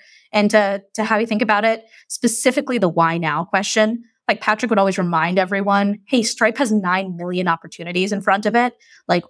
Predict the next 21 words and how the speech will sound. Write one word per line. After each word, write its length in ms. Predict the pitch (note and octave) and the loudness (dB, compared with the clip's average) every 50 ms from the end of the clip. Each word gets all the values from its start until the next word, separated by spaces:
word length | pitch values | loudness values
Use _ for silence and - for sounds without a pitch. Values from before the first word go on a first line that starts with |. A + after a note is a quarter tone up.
| _ - | _ -8
why 320 | F#3+ F#3 F3+ F3+ G#3 A3 | -4 -2 0 2 2 2
this 300 | G#3+ G3 F#3+ G3 - - | 4 4 2 2 2 2
opportunity 520 | F#3+ - - G#3 G#3 - G#3+ G#3+ A3 A#3 | 0 2 0 -2 0 0 0 2 4 4
and 140 | A3+ G3+ F3+ | 4 2 2
why 240 | E3 E3 E3 F3 F3+ | 0 0 0 0 -2
now?" 460 | F3+ F3 E3+ E3 E3 F#3 A3+ B3+ B3+ - _ _ - | -4 -4 -2 0 2 2 2 0 -2 -6 _ _ -4
I 80 | G#3+ | -2
think 220 | A3 - E4 F#4 - | -2 -2 -6 -6 -4
the 180 | F#4+ D#4+ - | -6 -2 0
other 220 | - G#3 G#3+ A3+ A3 | 2 4 4 4 4
person 400 | - G3+ F#3 F3+ - F3+ F3 F3+ | 4 2 0 0 0 -4 -4 -2
who's 180 | F3 F#3 F3+ | -4 -4 -4
really 160 | F#3+ F3+ F3+ F3+ | -2 -2 -2 -2
shaped 560 | - - - F#3+ F3+ F3 - - - - - - - | -2 -2 0 0 0 -2 -4 -8 -12 -12 -12 -14 -4
the 160 | F#3 G#3 F#3+ | 0 2 4
way 360 | F3+ F#3 F3 F3 E3+ F3 F3 | 4 4 4 2 2 0 0
I've 200 | - F3 F3+ F3+ | -2 -4 -4 -4
thought 280 | - - F#3 E3 E3+ F3 | -2 0 0 0 0 0
about 320 | E3 F3 D#3+ D#3+ D#3 D#3 | 0 0 0 0 0 -2
this 320 | - E3+ E3 E3 - - - | -2 -4 -2 -4 -6 -8 -6
is 460 | - F#3 F3 E3+ E3 E3 - - - | -4 -2 -2 -2 -4 -6 -10 -14 -14